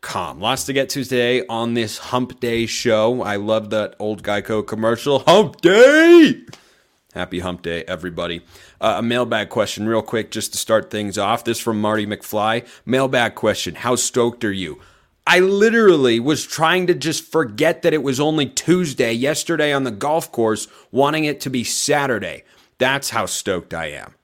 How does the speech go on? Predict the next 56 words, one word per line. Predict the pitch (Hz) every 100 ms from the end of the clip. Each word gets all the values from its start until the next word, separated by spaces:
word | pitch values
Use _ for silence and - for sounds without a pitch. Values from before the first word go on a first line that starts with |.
| -
I |
think | 190 185
Dan | 170 156
Lanning | 143 131 123
is | 113
stoked | - 117 107
for | 104
this | 101 -
game | 107 98
as | 90
well, | 87 113 113 110 - - _
and | 117
he | 117
should | 107 - 156 95
be. | 90 87
And | 113
the | 113
stakes | - 151 156 156 -
here | 139 123 120 - _ _ _
could | - 180
not | 151 147 117
be | 123
higher, | 110 110 143 170 _ _ _ _ _ _ -
and | 131
they | 131 123
couldn't | - 160 160
be | 147
much | 135 120
higher | 123 123 117
for | 113
Dan | 113 110 107
Lanning | 104 98 95
as | 87
well. | 78 67 _ _
Not | 127 175 180
in | 170
the | 156
sense | - 127 127
of, | 127 104
like, | 113 107 - -
his | 156 190 -
job | 135 175 185
is | 196 180
on | 180 185
the |
line | 185 175 180
if | 175
they | 175 170
lose. | 151 90
No, | 135 143 147
no, | 131 120
no, | 107 104
none | 98 92
of | 92
that | 90 80
nonsense. | 85 76 - 64 -